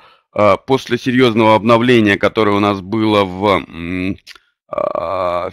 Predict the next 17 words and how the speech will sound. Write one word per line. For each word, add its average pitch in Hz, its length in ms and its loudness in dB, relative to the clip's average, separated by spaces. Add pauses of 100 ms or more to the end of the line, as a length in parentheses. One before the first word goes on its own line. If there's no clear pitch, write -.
феврале, 113 560 2
если 82 320 -6
я 82 40 -4
не 80 80 -2
ошибаюсь, 156 800 2 (340)
а, 110 640 6
м, 95 560 -8
я 120 160 2
вчера 110 280 0
смотрел, 127 640 0 (440)
э, - 40 -20 (200)
состояние 110 800 2
андроидного 110 920 0
приложения, 143 760 2
оно, 113 880 4 (440)
э, - 60 -8
э, - 0 -